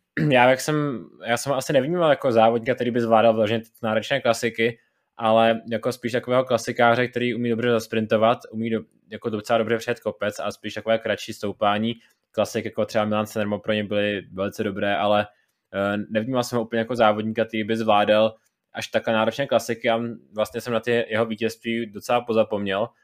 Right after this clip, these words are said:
takže teďka, jak se to projížděl jsem, projížděli jsme si znova před videem, tak mě to docela překvapilo, jak, eh, byl vlastně, eh, zdatný v těch kopcích. Nicméně, eh, tím asi oslovil i, eh, manažery týmu,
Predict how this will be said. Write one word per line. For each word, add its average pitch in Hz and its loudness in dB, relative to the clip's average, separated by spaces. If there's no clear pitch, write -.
takže 104 0
teďka, 110 -4
jak 107 0
se - -12
to 113 -8
projížděl 107 -2
jsem, 110 -8
projížděli 104 -4
jsme 107 -10
si 110 -8
znova 104 -4
před 107 -10
videem, 101 -2
tak 101 -10
mě 101 -20
to 104 -10
docela 104 -2
překvapilo, 104 -2
jak, 95 -4
eh, 95 0
byl 95 -2
vlastně, 101 -4
eh, 101 -2
zdatný 107 0
v - -12
těch 120 -4
kopcích. 98 -6
Nicméně, 110 -2
eh, 104 0
tím 120 -2
asi 120 -4
oslovil 120 2
i, 117 2
eh, 107 0
manažery 110 2
týmu, 113 -2